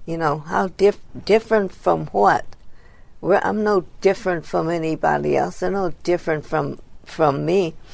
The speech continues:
And then my family, there's everybody in the world. <laughs>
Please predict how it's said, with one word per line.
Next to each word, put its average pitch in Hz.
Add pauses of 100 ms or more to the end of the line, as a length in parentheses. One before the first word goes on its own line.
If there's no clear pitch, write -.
(240)
And 170
then 175
my 196
family, 156 (920)
there's 175
everybody 165
in 147
the 139
world. 143
<laughs> -